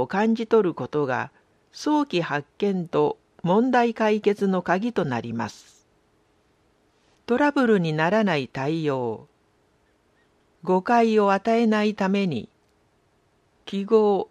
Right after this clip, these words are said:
絵文字などをうまく使って気持ちを正しく伝えましょう。ムカ、イラとしたら、嫌な気持ちになってもすぐに反応せず、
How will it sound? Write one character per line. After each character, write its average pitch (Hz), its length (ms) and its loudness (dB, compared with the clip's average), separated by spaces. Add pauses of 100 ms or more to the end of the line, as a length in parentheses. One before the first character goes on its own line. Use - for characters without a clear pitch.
絵 196 100 2
文 254 180 2
字 262 120 0
な 254 180 2
ど 180 220 4
を - 100 -2
う 226 80 4
ま 233 180 4
く - 140 -14
使 - 260 -4
っ 127 60 -4
て - 400 -6 (380)
気 220 120 2
持 240 160 4
ち 220 200 -2
を 202 100 -2
正 247 300 -2
し - 60 -12
く 170 120 -4
伝 165 360 -2
え 175 40 -2
ま 156 140 -2
し - 120 -8
ょ 120 280 -6 (1500)
う。 170 60 -4
ム 185 80 -2
カ、 240 260 -2 (720)
イ 175 120 -2
ラ 196 200 -2 (440)
と 240 200 -2
し - 160 -12
た 226 160 2
ら、 117 180 -4 (1120)
嫌 262 240 0
な 254 180 0
気 185 160 -6
持 208 160 2
ち 208 160 0
に 196 140 2
な 185 140 2
っ 190 80 -2
て - 240 -2
も 127 180 -4
す 277 220 -4
ぐ 254 160 0
に 156 100 -2
反 185 380 0
応 170 180 2
せ 151 240 -2
ず、 - 260 -14